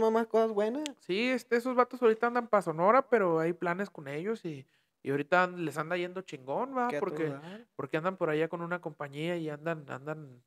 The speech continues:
Speaker 2: pues, metiéndole, metiéndole
Speaker 1: Ajá.
Speaker 2: bien.
Speaker 1: ¿Son
Speaker 2: Y
Speaker 1: de aquí ellos?
Speaker 2: esos camaradas son de aquí, bueno, ellos son allá criados en la sierra,
Speaker 1: Oh.
Speaker 2: allá de Pueblo Nuevo.
Speaker 1: Ah,
Speaker 2: Es
Speaker 1: acá para el lado del Salto, tú pa' acá.
Speaker 2: Sí, allá para adentro,
Speaker 1: Oh.
Speaker 2: allá son de la Mesa de San Pedro.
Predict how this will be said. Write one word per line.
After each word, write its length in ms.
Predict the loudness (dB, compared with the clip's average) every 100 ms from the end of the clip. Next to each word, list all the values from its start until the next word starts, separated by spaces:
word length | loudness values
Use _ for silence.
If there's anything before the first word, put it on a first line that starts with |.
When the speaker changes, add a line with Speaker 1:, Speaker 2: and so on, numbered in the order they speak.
| _
Speaker 2:
pues, 160 | -10 -8
metiéndole, 560 | -6 0 0 0 -6
metiéndole 420 | -12 -16 -8 -4
Speaker 1:
Ajá. 40 | -2
Speaker 2:
bien. 200 | -2 -4 _ _
Speaker 1:
¿Son 180 | 0 4
Speaker 2:
Y 40 |
Speaker 1:
de 60 | 4
aquí 240 | 4 6
ellos? 280 | 6 6 0 4
Speaker 2:
esos 460 | 4 4 -2 -4 2
camaradas 460 | 4 6 4 4
son 100 | 2
de 60 | -2
aquí, 220 | -2 -2
bueno, 320 | 2 4 4
ellos 180 | 4 2
son 480 | 2 0 0 -6 2
allá 240 | 4 4
criados 320 | 2 4 4 2
en 100 | -4
la 80 |
sierra, 360 | 0 0 0 -4 _
Speaker 1:
Oh. 360 | -12 -10 -10 -4
Speaker 2:
allá 420 | 2 4 4 4
de 100 | 2
Pueblo 300 | 2 0 0
Nuevo. 400 | 0 2 2 -2 _ _ _ -14
Speaker 1:
Ah, 120 | -6
Speaker 2:
Es 160 | -4 2
Speaker 1:
acá 120 | 4
para 140 | 4
el 20 | 4
lado 100 | 4
del 120 | 2
Salto, 320 | 2 -2 -2
tú 160 | -12 -12
pa' 100 | -10
acá. 140 | -2
Speaker 2:
Sí, 240 | 0 4 6
allá 220 | 6 6
para 160 | 6 6
adentro, 320 | 4 4 6
Speaker 1:
Oh. 40 |
Speaker 2:
allá 680 | 8 8 6 4 0 -2 -8
son 160 | -10 -2
de 60 | 0
la 100 | 2
Mesa 220 | 0 -2
de 60 | -4
San 180 | -4 -2
Pedro. 360 | 0 0 -4